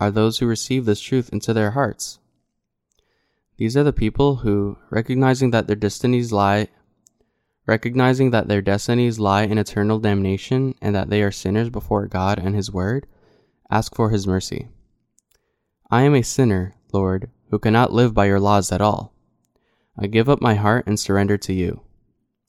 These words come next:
These are the people to whom God has granted the remission of sins by his love and his righteousness.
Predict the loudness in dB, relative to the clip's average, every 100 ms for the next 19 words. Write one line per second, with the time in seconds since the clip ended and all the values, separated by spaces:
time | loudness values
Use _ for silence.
0 | _ _ _ _ _ _ -4 2 4 4
1 | 4 0 2 0 2 0 0 0 2 2
2 | 2 0 0 2 2 2 2 2 0 0
3 | -2 -2 -2 -2 -2 -4 -2 -4 0 0
4 | 0 -2 -2 -2 -2 -4 -6 -8 -10 -12
5 | -20